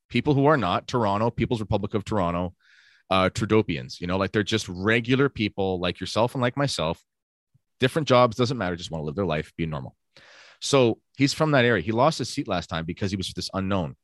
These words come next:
It's very different this time. He had the seat,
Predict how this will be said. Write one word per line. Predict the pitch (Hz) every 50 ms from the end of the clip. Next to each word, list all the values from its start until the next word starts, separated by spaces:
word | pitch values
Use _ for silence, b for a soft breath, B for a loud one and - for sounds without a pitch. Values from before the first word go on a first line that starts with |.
| B B B B B B B B
It's | - 90
very | 85 131 135 127
different | 95 - - 143 151 - 139 120 85 -
this | 73 -
time. | - - - -
He | - 113 101
had | 87 110 127 170 196
the | 185 160
seat, | 139 - - 104 - -